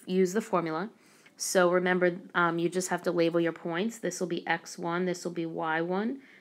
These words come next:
this will be x two, and this will be y two. So now you're just plugging in values. So I've got x two, so that's negative four minus one squared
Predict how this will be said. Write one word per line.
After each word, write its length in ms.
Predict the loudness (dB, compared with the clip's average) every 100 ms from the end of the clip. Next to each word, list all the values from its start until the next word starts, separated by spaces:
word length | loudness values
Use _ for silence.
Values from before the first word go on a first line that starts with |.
| _
this 180 | -6 -2
will 60 | 0
be 200 | 0 -2
x 360 | -4 -6 -18
two, 440 | -6 2 4 2 -2 -14 _
and 180 | -4 -2
this 160 | -2 -4
will 60 |
be 160 | -2 -2
y 320 | 0 -2 -4
two. 400 | -6 -8 -8 -8 -16 _ _ _ _ _ _ _ -20 -20 -20
So 140 | -2 4
now 120 | 6
you're 160 | 4
just 200 | 0 -6
plugging 380 | -2 0 2 2
in 100 | 0 2
values. 800 | 2 2 2 -2 -4 -10 -12 -18 _ _ _ _ _ _ _ _ _ _ _ _ _ _
So 280 | -10 0 2
I've 160 | 2 2
got 260 | 0 0 2
x 340 | 2 2 -8
two, 480 | -12 -4 0 2 0
so 240 | -2 -4 -2
that's 340 | 0 -2 -2
negative 460 | 0 0 0 -2 -4
four 600 | -8 -6 -2 -2 -4 -8 _ _ _ -16 -4
minus 520 | 0 0 0 -2 -6
one 520 | -6 -4 -2 -4 -6 -10 _
squared 840 | -16 -14 -12 -4 -2 0 -2 -6